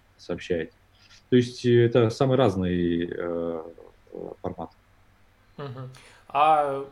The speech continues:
Speaker 2: ну вот вы упомянули, я впервые просто слышу на тему колонка, колонка эксперта. А, это в каком формате? То есть закупается как несколько статей, и под, э, эксперта выделяется рубрика,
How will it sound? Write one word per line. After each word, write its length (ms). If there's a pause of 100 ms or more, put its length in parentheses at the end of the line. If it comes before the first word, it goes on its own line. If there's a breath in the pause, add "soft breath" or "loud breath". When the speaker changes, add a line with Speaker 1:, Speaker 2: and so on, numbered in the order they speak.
Speaker 2:
ну 140
вот 240
вы 120
упомянули, 580
я 360
впервые 460
просто 380
слышу 500
на 180
тему 560
колонка, 640 (120)
колонка 480
эксперта. 600 (380 loud breath)
А, 800 (260)
это 240
в 100
каком 340
формате? 500
То 180
есть 300
закупается 640
как 320
несколько 800
статей, 720
и 420
под, 360
э, 340
эксперта 520
выделяется 640
рубрика, 540